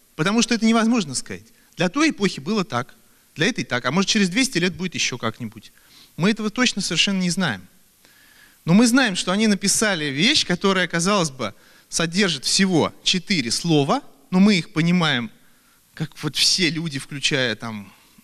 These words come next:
условно говоря, например, ж-, людей обоих полов. А они считали, что только белые мужчины и всё. Вот. Или второй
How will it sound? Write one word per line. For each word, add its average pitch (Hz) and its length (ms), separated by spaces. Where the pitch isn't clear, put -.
условно 139 420
говоря, 120 200
например, 127 340
ж-, 127 180
людей 185 440
обоих 165 420
полов. 151 360
А 123 140
они 208 160
считали, 175 280
что - 160
только 226 240
белые 269 280
мужчины 208 400
и - 20
всё. 165 260
Вот. 120 240
Или 214 200
второй 190 460